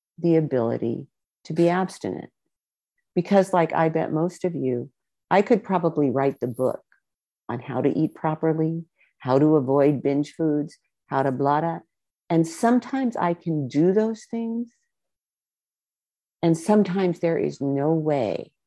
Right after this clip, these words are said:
that I can. And so I celebrate the ability to do what I want, what I believe is right, or the good things that happen to me, as something beyond my control.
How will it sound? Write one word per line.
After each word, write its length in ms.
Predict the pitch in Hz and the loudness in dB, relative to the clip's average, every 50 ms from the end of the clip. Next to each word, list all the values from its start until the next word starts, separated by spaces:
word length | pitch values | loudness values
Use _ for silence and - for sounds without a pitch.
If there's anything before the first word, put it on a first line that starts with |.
| _ _ _ | _ _ _
that 160 | 139 131 123 | -4 -4 -2
I 120 | 107 98 | -2 -4
can. 500 | - - - - - - - - - - _ _ _ _ _ _ _ - - _ _ _ _ | -4 -6 -8 -10 -10 -10 -10 -12 -14 -20 _ _ _ _ _ _ _ -20 -20 _ _ _ _
And 200 | 160 160 165 160 | 4 4 4 2
so 420 | - - - 196 190 180 180 - - - - | 2 2 4 6 6 6 4 2 -2 -2 0
I 400 | 175 180 185 196 196 - - - _ _ _ _ _ _ _ _ _ _ _ _ _ _ _ _ _ _ _ _ _ _ | 0 2 2 2 2 0 0 -2 _ _ _ _ _ _ _ _ _ _ _ _ _ _ _ _ _ _ _ _ _ _
celebrate 840 | - - - - - 240 247 247 240 214 196 185 185 180 175 165 - _ | -20 -20 -6 0 0 2 2 2 0 -2 0 0 0 0 0 -2 -4 _
the 220 | - 165 170 175 170 | -12 -8 -4 -2 -2
ability 680 | 160 156 151 175 180 185 190 190 180 185 175 165 160 - _ | -2 -2 0 2 4 4 4 4 4 4 2 2 -2 -6 _
to 100 | - - | -14 -14
do 320 | 147 143 - 160 180 175 170 | -14 -8 -2 0 2 2 2
what 220 | 160 156 139 135 | 2 0 0 0
I 140 | 127 131 135 | 0 -2 -2
want, 280 | 127 131 139 151 - - _ | -4 -4 -4 -6 -6 -8 _
what 160 | - 156 151 | 0 2 2
I 160 | 151 147 156 156 - _ | 4 2 2 0 -2 _
believe 380 | 156 143 147 180 185 190 165 | 0 2 2 2 2 2 2
is 200 | 151 127 127 - | 0 -2 -4 -6
right, 340 | - 131 123 135 160 185 - _ _ _ _ _ _ _ _ _ _ _ _ _ _ _ | -6 -4 -4 -4 -6 -6 -8 _ _ _ _ _ _ _ _ _ _ _ _ _ _ _
or 140 | - 143 143 | 0 0 2
the 100 | 143 147 | 2 2
good 260 | 135 123 175 185 180 | 2 4 4 2 4
things 260 | 185 196 175 165 156 | 2 0 0 0 0
that 120 | - 160 147 | -2 -6 -4
happen 380 | - 156 147 151 - 165 156 | -4 -6 -6 -4 -4 -4 -4
to 140 | 151 - 170 | -4 -2 -2
me, 220 | 165 160 160 160 160 _ _ _ _ _ _ - | 0 0 -2 -2 -6 _ _ _ _ _ _ 2
as 200 | 175 175 175 - | 2 2 2 2
something 380 | - 214 214 208 220 214 202 | 2 2 2 2 2 2 2
beyond 380 | 180 185 180 165 156 151 151 151 | 2 2 2 2 2 0 0 0
my 140 | 147 143 147 | -2 -2 -4
control. 680 | 147 - 156 147 135 - - 131 131 123 123 123 127 - | -6 -4 -6 -6 -6 -4 -2 -2 0 0 -2 -2 -4 -8